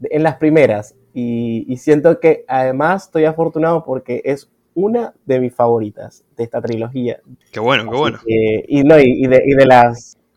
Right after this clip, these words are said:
Speaker 1: de la trilogía y de los personajes de live action.
Speaker 2: Cumple sesenta años Spider-Man y decidí hacer este humilde homenaje hablando de estas películas. Eh, está bueno, además, hace poco con lo de No Way Home,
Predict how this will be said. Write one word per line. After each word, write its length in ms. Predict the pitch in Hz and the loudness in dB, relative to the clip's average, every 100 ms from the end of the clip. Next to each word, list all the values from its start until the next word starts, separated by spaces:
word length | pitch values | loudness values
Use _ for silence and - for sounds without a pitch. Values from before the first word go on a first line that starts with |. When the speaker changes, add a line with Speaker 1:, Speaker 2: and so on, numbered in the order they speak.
| - | -4
Speaker 1:
de 80 | 123 | 0
la 140 | 123 | 0
trilogía 600 | 131 131 131 147 202 214 | 0 0 2 4 6 6
y 140 | 151 135 | 4 2
de 100 | 123 | 2
los 140 | 117 | 0
personajes 840 | 120 113 123 127 143 135 120 120 - | -4 -2 -2 -2 0 0 0 -4 -10
de 100 | 117 | -4
live 220 | 117 120 | 0 0
action. 360 | 107 - 110 _ _ _ | -2 -10 -20 _ _ _
Speaker 2:
Cumple 540 | - 120 123 123 123 127 _ | -10 -8 -6 -4 -6 -6 _
sesenta 440 | - 104 117 113 117 | -18 -14 -12 -8 -6
años 340 | 117 110 - | -6 -10 -12
Spider-Man 520 | 107 175 180 190 196 | -6 -4 -4 -6 -12
y 220 | - 117 107 | -14 -12 -10
decidí 400 | - - 110 113 | -8 -8 -6 -6
hacer 480 | - 110 107 107 _ _ _ 320 | -6 -10 -10 -12 _ _ _ -20
este 380 | - - 107 101 | -20 -14 -12 -12
humilde 420 | 101 101 104 101 | -16 -16 -16 -14
homenaje 400 | 107 151 165 - | -12 -12 -12 -14
hablando 300 | 110 113 113 | -12 -12 -12
de 40 | |
estas 180 | 110 - | -14 -18
películas. 520 | 131 156 185 202 - _ _ _ _ - | -14 -10 -8 -8 -10 _ _ _ _ -12
Eh, 200 | - 117 | -6 -4
está 240 | 139 - 202 | -4 2 4
bueno, 240 | 214 220 | 6 4
además, 420 | 165 165 180 - - | 4 2 0 -4 -8
hace 220 | 127 139 | -8 -6
poco 260 | 127 156 143 | -6 -4 -2
con 160 | 127 | -2
lo 100 | 120 | 0
de 160 | 120 117 | 0 0
No 140 | 131 | -2
Way 140 | 139 135 | -2 -2
Home, 340 | - 165 165 | 0 0 -2